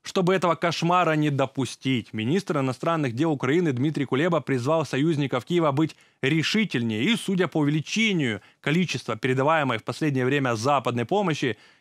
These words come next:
есть ощущение, что партнеры все же прислушались к такому напутствию. В эфире телеканала Си Эн Эн двадцать седьмого апреля он заявил следующее.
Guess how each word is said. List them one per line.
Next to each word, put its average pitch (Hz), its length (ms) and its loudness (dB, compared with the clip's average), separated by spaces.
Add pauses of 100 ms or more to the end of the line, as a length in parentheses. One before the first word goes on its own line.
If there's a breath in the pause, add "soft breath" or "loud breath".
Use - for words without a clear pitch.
есть 190 320 0
ощущение, 151 640 -2
что 135 180 -4
партнеры 156 400 -2
все 160 180 -2
же 131 220 0 (220 soft breath)
прислушались 165 640 0
к - 80 -20
такому 127 300 -2
напутствию. 135 640 -2 (440 loud breath)
В 131 80 0
эфире 143 240 2
телеканала 139 440 0
Си 151 140 -4
Эн 139 120 0
Эн 147 160 0
двадцать 123 380 0
седьмого 120 320 0
апреля 139 440 0
он 127 140 0
заявил 131 280 0
следующее. 147 600 -2